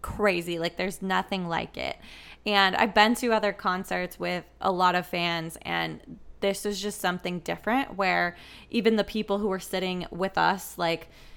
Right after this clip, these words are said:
you know, we all spent a lot of money on this tour, obviously. Um, and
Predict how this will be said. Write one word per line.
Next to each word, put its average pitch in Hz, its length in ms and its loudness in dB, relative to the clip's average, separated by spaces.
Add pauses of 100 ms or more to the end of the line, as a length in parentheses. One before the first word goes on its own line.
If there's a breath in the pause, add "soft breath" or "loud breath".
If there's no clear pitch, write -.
(160 loud breath)
you 214 120 0
know, 214 160 6
we 233 180 4
all 196 280 12
spent 226 340 2
a 262 40 2
lot 208 200 6
of 214 60 0
money 190 280 0
on 202 120 2
this 214 220 -4
tour, 202 220 2
obviously. 190 920 0
Um, 160 520 -4 (760)
and 175 540 0